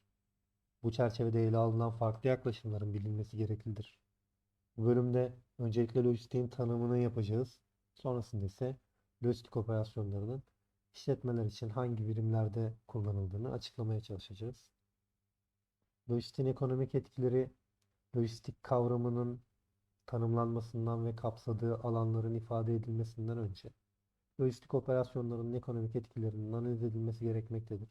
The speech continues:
Makroekonomik açıdan incelendiğinde lojistik maliyetler ile ülkelerin ekonomik büyüklüğünü gösteren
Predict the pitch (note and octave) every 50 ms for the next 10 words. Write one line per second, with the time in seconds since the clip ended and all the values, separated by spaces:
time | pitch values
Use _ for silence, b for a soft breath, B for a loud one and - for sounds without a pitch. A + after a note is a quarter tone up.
0 | _ _ _ _ _ _ _ _ _ _ _ _ _ _ _ _ _ _ _ _
1 | _ _ _ _ _ - A2+ A#2 A#2+ A#2 - C3+ B2+ B2 B2 C3+ B2+ B2+ B2 B2
2 | A#2+ - A#2+ A2+ A#2 A#2 A#2+ A#2+ A#2+ A#2+ A#2 A2+ A#2+ A#2 A#2+ A#2+ A#2 A#2 A#2+ A#2+
3 | A#2 A#2 A#2+ A#2 A2+ A#2+ A2+ A2+ A2+ A2+ - - A2+ - - A#2+ A#2 A#2+ A2+ A#2
4 | A#2 A2+ A2+ - B2 A#2 A#2 A2+ A2+ A2+ A2+ A2+ A2+ - B2 A#2 A#2 A2+ A2+ A#2
5 | A2+ A#2 - A#2 A#2 A2+ A#2 A#2 A#2 - A#2+ A#2 A2+ A2+ A2+ - - A#2 A2+ A#2
6 | A#2 A#2 A#2+ A#2 - - - G#2 G2+ G#2